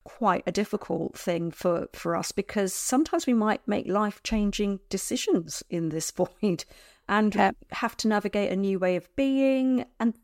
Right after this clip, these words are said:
Speaker 1: that is quite a lonely process because, as Davina said, Davina McCall on this, uh,
Speaker 2: Yes.
Speaker 1: show just the other week, she says, "You can't go over it, you can't go under it, you can't go around it.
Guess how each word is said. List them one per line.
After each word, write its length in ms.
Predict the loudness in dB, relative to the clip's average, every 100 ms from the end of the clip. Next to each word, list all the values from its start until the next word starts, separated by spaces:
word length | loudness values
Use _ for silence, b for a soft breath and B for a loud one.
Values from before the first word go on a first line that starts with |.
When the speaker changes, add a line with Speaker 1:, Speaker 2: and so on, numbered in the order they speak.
| _
Speaker 1:
that 220 | 0 0 -8 _ -2
is 240 | -2 -2
quite 340 | -2 0 0 0
a 60 | 0
lonely 360 | 2 2 2
process 560 | 2 0 0 -2 -2 -2
because, 560 | -4 -4 -2 0 0 -2
as 140 | -4 -4
Davina 500 | -4 0 2 4 2
said, 360 | 0 2 2 0 -8 -8
Davina 360 | -2 0 0 -2
McCall 460 | 0 0 2 2
on 200 | 0 0
this, 340 | -2 -4 -6 2
uh, 60 | 4
Speaker 2:
Yes. 280 | 4 2
Speaker 1:
show 480 | -4 -4 2 4 4
just 240 | -2 -8 0
the 100 | 0
other 160 | 2
week, 240 | 0 -2 -4 _ _ _ -14
she 140 | -2
says, 200 | 0 0
"You 60 | -2
can't 260 | 2 2
go 120 | 4 4
over 280 | 4 2
it, 80 | -2
you 80 | -2
can't 240 | -2 -2 0
go 120 | 0
under 280 | 0 0 -4
it, 160 | -4 -6
you 80 |
can't 280 | -4 -2 -2
go 60 | 0
around 340 | 0 -2 -2 -4
it. 220 | -6